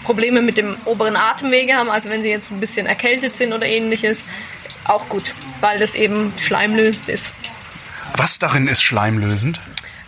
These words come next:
Speaker 1: Äh, was genau, weiß ich nicht. Ich schätze mal die Zusammensetzung allgemein von
Speaker 2: Mhm.
Speaker 1: allen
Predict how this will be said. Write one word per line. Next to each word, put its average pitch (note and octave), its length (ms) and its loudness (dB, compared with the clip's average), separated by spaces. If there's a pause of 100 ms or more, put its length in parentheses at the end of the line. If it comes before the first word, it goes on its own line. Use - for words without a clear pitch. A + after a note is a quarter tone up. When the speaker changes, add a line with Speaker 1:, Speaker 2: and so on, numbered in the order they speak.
Speaker 1:
Äh, A3+ 320 4 (320)
was A#3+ 220 2
genau, B3 520 4 (220)
weiß G#3+ 320 2
ich C4+ 100 2
nicht. C#4+ 280 0
Ich A3+ 120 -6
schätze A#3+ 260 -2
mal B3 120 2
die A#3 100 -4
Zusammensetzung A3 960 -2
allgemein A#3 580 4
von B3 180 2
Speaker 2:
Mhm. - 60 0
Speaker 1:
allen A#3+ 720 2